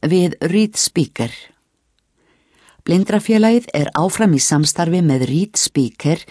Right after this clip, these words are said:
í útbreiðslu á vefþulu á Íslandi. Lausnin heitir í dag Web Reader. Þetta samstarf hefur dafnað vel undanfarin ár og hefur útbreiðsla og notkun á vefþulunni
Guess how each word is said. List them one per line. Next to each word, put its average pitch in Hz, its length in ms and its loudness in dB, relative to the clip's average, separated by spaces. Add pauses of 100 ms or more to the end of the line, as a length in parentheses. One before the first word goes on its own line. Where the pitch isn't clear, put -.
(320)
í 175 140 -4
útbreiðslu 175 640 0
á 165 160 0
vefþulu 175 640 0
á - 100 0
Íslandi. 117 600 -4 (960)
Lausnin 220 400 2
heitir 196 400 2
í - 80 -4
dag 135 320 -2 (160)
Web 151 400 -2
Reader. 156 480 -2 (1040)
Þetta 147 260 -2
samstarf 156 460 -2
hefur 147 240 0
dafnað 151 480 0
vel 160 240 2
undanfarin 139 480 -2
ár 127 240 -2 (400)
og 220 80 2
hefur 190 240 2
útbreiðsla 151 720 -2
og 123 80 -2
notkun 160 480 -2
á - 80 0
vefþulunni 160 720 0